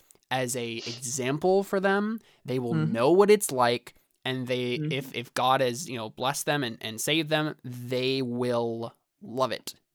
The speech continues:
Speaker 1: And they will fit
Speaker 2: Mm-hmm.
Speaker 1: right in. They will know everyone. They, they won't feel like they're out. Like, there's such an issue with people in, in churches like this that have, like, subculture issues where,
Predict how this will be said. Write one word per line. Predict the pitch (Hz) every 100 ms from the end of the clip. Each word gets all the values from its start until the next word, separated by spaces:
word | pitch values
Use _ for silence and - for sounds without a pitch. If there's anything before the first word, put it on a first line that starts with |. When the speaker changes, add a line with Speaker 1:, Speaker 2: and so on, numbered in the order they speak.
| -
Speaker 1:
And | 123
they | 120
will | 120 120
fit | - 170
Speaker 2:
Mm-hmm. | 180
Speaker 1:
right | 120 170
in. | 196 170 180
They | 123
will | 110 -
know | 113 117 165 220
everyone. | 208 220 226 226 233 254 277 - - -
They, | 131 -
they | 139 139
won't | 131 135 147
feel | 127 151
like | 143 139
they're | 139 127
out. | 123 127 - - - -
Like, | 151 - - - 147
there's | 165 160
such | - 226
an | 247
issue | 156 - 139 127 113 _ _ _ _ _ _ _ _ -
with | 147 147 143 - _ _ _ _ _ _ -
people | 165 156 143 127 123 - _ 143 -
in, | 139 139
in | 135 127
churches | 170 170 165
like | 139
this | -
that | 139
have, | 135 -
like, | 113
subculture | - 120 113 110 104 82 - _ _
issues | - - 87 82 - _ - - _ _
where, | - 143 139 135 139